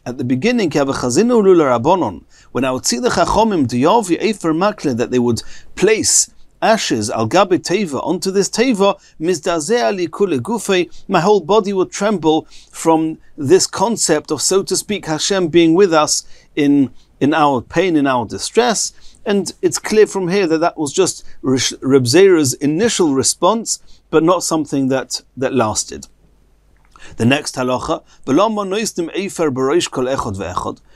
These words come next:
Why would they place ashes on the head of each and every individual? So there's a machlokes, pligi bar Reb Levi bar Choma v'Reb Chanina. Two Chachamim argued, Chad Omar, one of them explained, because what they were actually expressing was, "Harei anu chashuvim lefanecha,"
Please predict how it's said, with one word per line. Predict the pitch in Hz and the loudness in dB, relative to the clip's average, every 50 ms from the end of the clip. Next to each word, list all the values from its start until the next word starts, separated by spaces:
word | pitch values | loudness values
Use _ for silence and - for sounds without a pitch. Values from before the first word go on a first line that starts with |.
| _ - - | _ -6 -2
Why | 143 147 196 233 | 2 2 2 2
would | 233 214 156 | 0 -2 -2
they | 185 180 165 | -2 -4 -4
place | - - 185 196 165 151 - - | -2 -2 0 0 0 0 -2 -4
ashes | - 190 202 - - 190 160 143 127 | -4 -6 -4 -2 0 2 2 2 0
on | 156 - 127 135 | 0 0 0 0
the | 135 | 0
head | 120 - 185 190 175 147 120 - - - - - _ _ - | 0 2 2 4 4 4 2 0 -8 -14 -20 -20 _ _ -2
of | 131 123 117 110 - - - | -2 -2 -2 -4 -6 -8 -4
each | 180 180 160 - | -4 -4 -2 0
and | 165 160 | 2 4
every | 156 143 127 131 120 | 4 4 4 4 2
individual? | 107 98 - 101 104 98 92 104 127 170 - - - - - - - - - - - | 2 2 -2 -4 -4 -2 0 2 2 2 2 0 -4 -14 -20 -20 -20 -20 -20 -20 -6
So | - 226 | -2 0
there's | 233 262 240 247 | 2 2 2 2
a | |
machlokes, | 247 247 233 - - 247 240 208 - 208 185 - | 2 2 0 0 0 -2 -2 0 0 -2 -2 -2
pligi | - - 254 262 208 240 202 | -4 -4 -4 -2 -2 -2 0
bar | 185 214 196 | 0 2 2
Reb | 185 175 143 | 0 0 0
Levi | 156 190 226 220 190 196 | 0 0 0 0 -2 -4
bar | 160 156 147 143 - | -2 -2 -2 0 0
Choma | - 190 202 202 196 190 180 - | 0 2 2 2 2 0 -2 -2
v'Reb | - 117 123 135 127 113 | -2 -2 -2 0 -2 -2
Chanina. | - - - 117 113 117 104 92 90 - - _ _ _ _ _ - _ _ _ _ _ - | -4 -6 -2 0 2 2 2 0 -4 -8 -12 _ _ _ _ _ -20 _ _ _ _ _ 0
Two | - 277 247 | 0 2 4
Chachamim | 247 262 220 233 254 254 240 226 220 180 | 4 4 4 2 2 0 0 -2 -4 -2
argued, | 185 214 202 160 160 180 175 165 | -2 -2 -2 -2 -4 -4 -4 -4
Chad | - - - 226 247 208 | -4 -2 0 0 0 0
Omar, | 196 180 214 202 202 202 | 0 -2 0 0 2 2
one | 190 202 214 220 | 2 2 0 0
of | 214 185 | -2 -2
them | 208 196 190 | -4 -4 -4
explained, | 180 - - - - 190 185 185 185 180 180 160 - - - - - - - | -4 -6 -6 -4 -2 -2 -2 -2 -2 -2 -4 -4 -6 -8 -12 -14 -16 -12 -4
because | - 160 160 - 185 175 151 147 | 0 0 2 4 6 4 6 6
what | 165 180 180 | 4 2 4
they | 175 175 | 4 4
were | 180 175 - | 4 4 2
actually | 190 190 - - - 190 | 0 -2 -2 0 0 0
expressing | 165 - - - - 190 190 175 - - 180 180 170 | 0 0 -2 -2 2 2 2 2 0 0 -2 0 2
was, | 170 175 175 165 147 | 2 2 2 2 2
"Harei | 156 160 170 180 180 | 2 2 4 4 2
anu | 175 190 190 185 170 | 2 0 0 -2 -2
chashuvim | - - 165 151 - - 214 202 185 196 190 | -4 -4 -4 -4 -4 -4 -2 -2 -2 -2 -2
lefanecha," | 180 170 - - 170 175 180 175 151 - 165 160 156 - | -2 -4 -2 -2 -2 0 0 0 0 2 2 2 0 0